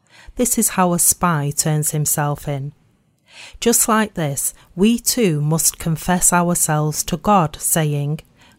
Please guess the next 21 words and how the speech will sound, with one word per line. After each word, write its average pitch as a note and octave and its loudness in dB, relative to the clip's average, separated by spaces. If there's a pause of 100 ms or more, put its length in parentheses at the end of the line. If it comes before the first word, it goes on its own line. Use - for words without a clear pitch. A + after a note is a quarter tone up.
"God, D#3+ 2 (420)
now E3+ 4
that - -2
I A3+ 2
have G#3+ 0
realized F#3 2
my F3+ 2
sins E3 0
thanks E3 -2
to - -4
your E3 2
law, D3 -2 (320)
I G3+ 2
confess G#3+ -2
to - -8
you D3+ 0
that D#3 -4
I D#3+ 0
am D#3+ 2
a D#3 0
sinner. C#3 -2